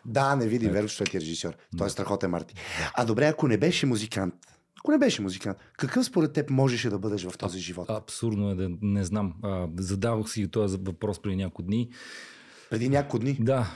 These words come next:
Speaker 2: А, какво, какво, какво бих правил и, и дали не трябва и да прави нещо друго, защото пък музиката е, е обзела, нали, целия ми живот. Всичко е свързано с музика. Дали пък не трябва да правя нещо друго?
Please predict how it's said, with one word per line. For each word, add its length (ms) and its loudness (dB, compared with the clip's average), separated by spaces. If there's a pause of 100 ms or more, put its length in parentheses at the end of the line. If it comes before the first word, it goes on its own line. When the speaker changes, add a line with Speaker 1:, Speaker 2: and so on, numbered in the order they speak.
(200)
Speaker 2:
А, 220 0
какво, 380 -4
какво, 300 -4
какво 280 -2
бих 260 -2
правил 500 2
и, 40 2 (200)
и 140 -2
дали 220 2
не 100 2
трябва 260 2
и 40 2
да 80 -4
прави 220 2
нещо 240 0
друго, 220 2
защото 280 -2
пък 140 -4
музиката 840 0 (340)
е, 60 -4
е 40 -2 (380)
обзела, 460 2 (400)
нали, 320 2
целия 280 2
ми 100 2
живот. 440 0
Всичко 400 0
е 40 4
свързано 380 0
с 180 -12
музика. 320 -8 (540)
Дали 140 2
пък 160 -6
не 60 -2
трябва 180 -2
да 100 -6
правя 180 0
нещо 220 -2
друго? 300 -2